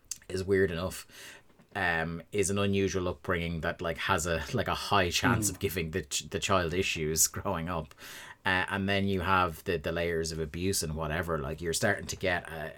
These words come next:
Speaker 1: as we've said, like, a really different picture of the man
Speaker 2: Yeah.
Speaker 1: who we really just thought was just an oddball. Now, like, in addition to that, he is, like, <laughs> and I, again, like I said, I mean this in the best possible way. Like, he is a weird, kooky dude. You
Speaker 2: Oh, yeah.
Speaker 1: know?
Speaker 2: Like, like, like, like I said, I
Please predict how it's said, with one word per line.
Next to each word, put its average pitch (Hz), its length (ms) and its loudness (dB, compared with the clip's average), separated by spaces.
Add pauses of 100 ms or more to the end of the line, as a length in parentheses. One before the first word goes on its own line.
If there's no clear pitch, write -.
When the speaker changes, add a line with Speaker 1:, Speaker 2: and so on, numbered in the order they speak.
(140)
Speaker 1:
as 87 160 -6
we've 80 200 -6
said, 85 440 -2
like, 82 160 -12
a 82 80 -6
really 120 400 2
different 104 460 2
picture 107 400 0
of 69 100 -4
the 67 80 -4
man 87 360 0 (260)
Speaker 2:
Yeah. 107 160 -4
Speaker 1:
who 95 400 6 (200)
we 127 140 6
really 135 220 10
just 120 260 4
thought 113 220 8
was 87 100 0
just 143 240 6
an 85 60 -2
oddball. 98 480 2 (200)
Now, 175 160 4
like, 156 240 4
in 220 140 8
addition 156 300 8
to 113 60 2
that, 120 240 10
he 131 260 10
is, 143 180 10
like, 117 300 12 (160)
<laughs> - 420 -2
and 127 160 4
I, 135 60 6 (160)
again, 143 340 8
like 135 140 8
I 131 40 8
said, 139 280 6
I 131 100 10
mean 143 220 8
this 135 160 10
in 120 60 4
the 110 60 2
best 117 200 6
possible 117 240 4
way. 120 100 8
Like, 107 140 4
he 135 180 8
is 147 140 8
a 143 40 10
weird, 123 520 8
kooky 120 320 2
dude. 120 380 6 (260)
You 165 60 12
Speaker 2:
Oh, 180 40 12
yeah. 156 140 10
Speaker 1:
know? 117 60 4
Speaker 2:
Like, 139 220 6
like, 147 200 0
like, 147 320 2
like 143 180 10
I 123 80 6
said, 113 220 6 (100)
I 127 380 4